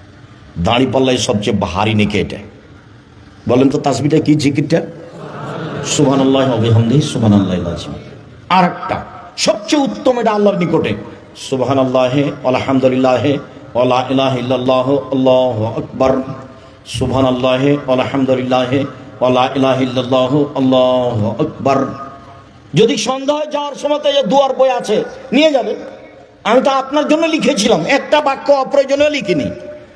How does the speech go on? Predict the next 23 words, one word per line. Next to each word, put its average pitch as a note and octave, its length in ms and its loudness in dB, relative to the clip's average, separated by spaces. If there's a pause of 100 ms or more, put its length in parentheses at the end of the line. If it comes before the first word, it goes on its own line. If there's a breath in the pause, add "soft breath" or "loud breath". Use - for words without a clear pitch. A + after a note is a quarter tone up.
(140)
সলাতের C#4 440 2
উপরে D4 240 0
যেটা C4+ 280 -2
আছে C4+ 220 -4
সেটা G3+ 260 2
তো B3 140 4
পাবেন, G#3+ 320 -2 (460 loud breath)
যেটা B3+ 240 4
দুয়ার C4+ 320 -2
জন্য C#4 200 -4
আছে C4+ 280 -6
সেটা F#3+ 280 2
তো A3+ 140 2
পাবেন। A3 320 0 (840)
এটা F#3+ 200 6
হলে B3 180 -2
আমরা A#3+ 260 -2
আছি A#3+ 240 -4
কোথায়? B3 360 0
তিন B3+ 200 4
নম্বরে G#3 360 0 (760)
জিকিরে C4 400 2
আছি। G#3 340 -4